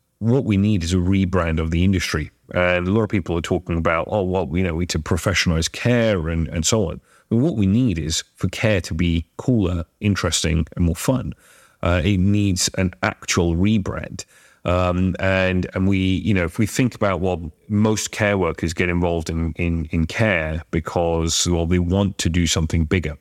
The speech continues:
They want to be nurses, O Ts, and so on. Some of them, quite a small percentage, but some of them are able to do that. And we actively really, you know, help, um, care workers with that, that, uh, progression,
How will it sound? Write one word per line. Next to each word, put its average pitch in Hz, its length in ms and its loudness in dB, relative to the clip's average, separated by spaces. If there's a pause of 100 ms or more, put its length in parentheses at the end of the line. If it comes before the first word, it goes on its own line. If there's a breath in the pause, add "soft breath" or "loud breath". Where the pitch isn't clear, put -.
They 87 100 2
want 90 420 0
to - 80 -4
be 82 360 0 (240)
nurses, 87 720 2
O 85 100 2
Ts, 82 480 0
and 82 140 2
so 87 240 0
on. 78 80 -10 (260 soft breath)
Some 135 340 0
of 101 200 -2
them, 80 360 -2 (220)
quite - 140 -4
a - 40 -4
small 95 200 0
percentage, 90 520 -2
but 107 140 0
some 120 220 2
of 85 60 0
them 87 180 0
are 90 160 0
able 90 340 2
to - 120 -6
do 82 180 0
that. 92 180 2 (100)
And 101 280 0
we 110 240 2 (240 loud breath)
actively 90 520 0
really, 90 480 2
you 92 160 2
know, 82 60 0
help, 92 460 -2 (500 soft breath)
um, 85 380 2
care 101 200 2
workers 85 320 -2
with 87 200 0
that, 82 300 -2
that, 85 340 -2
uh, 82 240 0
progression, 104 640 -2